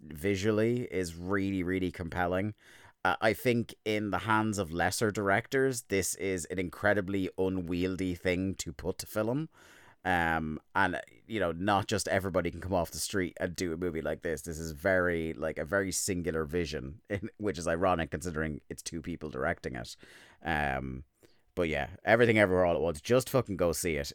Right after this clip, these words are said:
It's something people cry out for nowadays in twenty twenty-two, going to see a movie that is unlike any other movie. You know, that, and that's the,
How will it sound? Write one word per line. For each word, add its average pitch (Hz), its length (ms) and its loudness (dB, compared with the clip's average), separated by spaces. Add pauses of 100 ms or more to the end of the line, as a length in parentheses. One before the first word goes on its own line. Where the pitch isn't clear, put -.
It's - 480 -2 (680)
something 143 360 4
people 139 280 6
cry 131 320 6
out 131 200 8
for 92 240 2
nowadays 78 540 0
in 80 80 -6
twenty 82 260 -4
twenty-two, 76 800 -4
going 110 300 2
to 104 100 -4
see 104 240 2
a 90 60 0
movie 92 400 0
that 85 120 0
is 85 200 -2
unlike 90 480 2 (100)
any 85 280 0
other 80 240 0
movie. 67 480 -8 (440)
You 69 120 -6
know, 76 380 -4
that, 113 320 4
and 117 80 -2
that's 131 260 4
the, 120 240 4